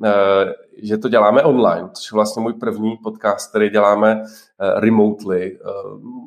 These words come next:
jsem na to strašně zvědavý, když poslouchám podcasty, tak mi přijde, že to většinou není tak interaktivní,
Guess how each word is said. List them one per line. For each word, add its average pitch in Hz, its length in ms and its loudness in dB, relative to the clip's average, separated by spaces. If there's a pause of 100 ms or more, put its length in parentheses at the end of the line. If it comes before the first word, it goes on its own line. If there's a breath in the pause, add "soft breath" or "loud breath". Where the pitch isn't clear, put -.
(180)
jsem 143 200 0
na 156 80 2
to 170 140 0
strašně 165 460 0
zvědavý, 139 340 6
když 143 160 -2
poslouchám 139 420 -2
podcasty, 131 400 0
tak 131 140 0
mi 143 80 -2
přijde, 139 220 0
že 127 80 -6
to 139 100 -4
většinou 135 280 2
není 131 220 2
tak 143 220 2
interaktivní, 123 580 0